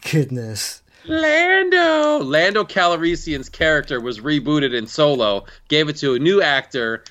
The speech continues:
Speaker 2: and Lando was the shit
Speaker 1: Yeah,
Speaker 2: in
Speaker 1: he was.
Speaker 2: Solo. He was so freaking good. Solo, Han Solo himself, not that good.
Speaker 1: He was okay,
Speaker 2: But
Speaker 1: but
Speaker 2: he was okay.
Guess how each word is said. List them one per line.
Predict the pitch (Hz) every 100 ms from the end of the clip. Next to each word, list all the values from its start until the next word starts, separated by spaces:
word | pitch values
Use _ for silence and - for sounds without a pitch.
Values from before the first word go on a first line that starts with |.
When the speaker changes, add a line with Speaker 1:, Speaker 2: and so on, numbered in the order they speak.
| _
Speaker 2:
and | 113 117
Lando | 113 147 170 156 127 110 104
was | 98 120 117 117 110
the | 120 110
shit | - - 180 185 104 -
Speaker 1:
Yeah, | 117
Speaker 2:
in | 127
Speaker 1:
he | 113
was. | 104 120 110
Speaker 2:
Solo. | 95 82 80 - - - _
He | - 170
was | 156 127
so | - 156 147 160
freaking | 156 170 151 156 147
good. | 131 143 127 98 82 78 - - _ _ _ _ _ _
Solo, | - 165 175 170 143 135 120
Han | 143 147
Solo | 151 135
himself, | 117 - 113 113
not | 117
that | 92
good. | 85 80
Speaker 1:
He | 294 311
was | 165
okay, | 147
Speaker 2:
But | 156 131 - -
Speaker 1:
but | 98 - _ _ _
Speaker 2:
he | 165
was | 156
okay. | 139 110